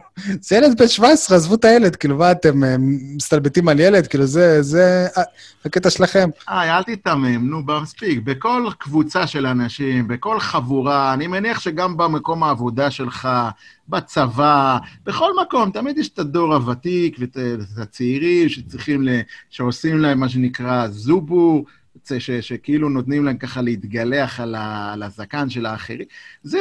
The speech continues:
Speaker 2: טבעי, זה בסדר. אני אומר לך, כל עוד זה נעשה בהומור, בחן, באווירה טובה, ב-, בגבולות המותר, ולא בסרטונים הזויים של, אה, איברי מין מוצנעים, הכל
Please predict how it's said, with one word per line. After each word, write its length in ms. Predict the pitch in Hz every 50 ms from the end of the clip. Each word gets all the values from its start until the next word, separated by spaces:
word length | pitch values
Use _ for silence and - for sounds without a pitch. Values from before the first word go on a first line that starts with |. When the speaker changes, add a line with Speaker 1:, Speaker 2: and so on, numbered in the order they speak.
| 392 392
Speaker 2:
טבעי, 480 | - 370 370 240 190 214 190 180 170 165
זה 140 | - 208 226
בסדר. 460 | 220 285 302 - - 330 302 285 262
אני 60 | 226 233
אומר 100 | 254 277
לך, 120 | - 175 165
כל 200 | - 254 277 302
עוד 120 | 320 254
זה 100 | 262 254
נעשה 340 | 240 233 196 - - 226 208
בהומור, 680 | 165 180 175 170 165 170 190 202 202 196 190 180 160 143 123
בחן, 720 | 143 143 143 - - 185 202 208 214 208 202 196 185 165 147
באווירה 560 | 127 147 143 143 135 123 143 143 139 180 220 226
טובה, 600 | 220 - 233 233 202 226 240 240 233 233 226 202 160
ב-, 120 | 147 151 135 127 - - - - -
בגבולות 600 | 127 147 143 120 120 135 151 156 170 202 208 208
המותר, 580 | 220 202 185 170 151 147 196 214 214 196 175 147 127
ולא 260 | 147 147 151 180 202
בסרטונים 840 | 190 208 202 - - - 175 160 139 - 165 156 160 180 196 190
הזויים 480 | 180 147 110 123 151 165 180 185 180 156
של, 240 | - 156 147 147 147 143
אה, 200 | 139 135 131 120
איברי 320 | 131 120 120 143 156 170
מין 220 | 170 165 170 180 170
מוצנעים, 580 | 165 160 151 - - 165 170 202 240 247 247 240 - _ _ _ - -
הכל 260 | 151 - - 277 294